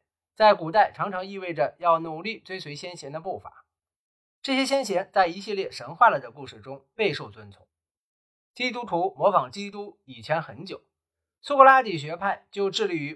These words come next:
模仿苏格拉底；犬儒学派就努力生活得像第一位犬儒学派成员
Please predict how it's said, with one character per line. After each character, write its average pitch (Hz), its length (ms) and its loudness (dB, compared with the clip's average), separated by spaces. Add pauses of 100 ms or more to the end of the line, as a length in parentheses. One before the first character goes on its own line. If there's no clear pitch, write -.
模 135 160 0
仿 107 180 -4
苏 104 140 -20
格 113 80 -10
拉 117 200 -2
底； 110 180 -20 (960)
犬 135 260 0
儒 160 160 -2
学 160 220 -6
派 175 320 0
就 185 180 -6
努 175 220 -6
力 220 180 -6
生 208 220 -6
活 165 120 -4
得 160 120 -4
像 147 280 -4
第 190 120 -14
一 190 80 -10
位 175 260 -4
犬 135 300 -8
儒 180 160 -8
学 143 160 -8
派 147 180 0
成 127 180 -16
员 127 300 -18